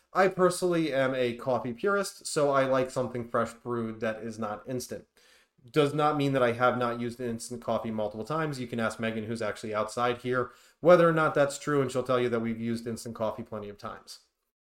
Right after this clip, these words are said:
Now, outside of the instant coffee idea, there is also the ability to do something like a French press. So a French press effectively will use a lot of the same equipment that you would use to do pour over, where you need a Jetboil or M S R or any other type of heating device or open flame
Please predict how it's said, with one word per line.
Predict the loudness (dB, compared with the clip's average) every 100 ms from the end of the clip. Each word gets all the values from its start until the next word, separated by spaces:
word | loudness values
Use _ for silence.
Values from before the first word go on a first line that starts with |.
| _ _ _ _ _ _ _ -20 _ _ _
Now, | 2 4 4
outside | 4 4 6 6 6
of | 4
the | 2
instant | 0 -2 -4 0
coffee | 0 2 2
idea, | 0 0 0
there | 0 0
is | 0
also | 0 0 2 4 4 4 0
the | -2 -2
ability | 2 2 2 0
to | -6 -4
do | -4
something | -2 -2 -2 -2
like | 0 -2
a | -2 -4
French | -2 -2 -2
press. | -6 -6 -8 -14 -20 _ _
So | 4 6
a | 8
French | 6 4
press | 4 4 4
effectively | 0 0 0 -4 -4 -2 -2 -2
will | -2 0 0
use | 0 -2 0
a | 0
lot | 2 4
of | 2
the | 0
same | -2 -2
equipment | -2 0 0 0 -4 -2
that | -2
you | -2
would | -2
use | -2 -4 -4
to |
do | -4 -4
pour | 2 4 6
over, | 4 0 -4 -8 -6
where | 0 0
you | 0
need | 0
a | 0
Jetboil | 2 2 2 2
or | 2
M | 2 0
S | -2
R | 0 2 2
or |
any | 2 0
other | 0 0
type | -2 -6
of | -8
heating | -8 -6 -4
device | -4 -4 -4 -6
or | -4 0 2 2 0
open | -2 -2 -4
flame | -4 -2 -2 -4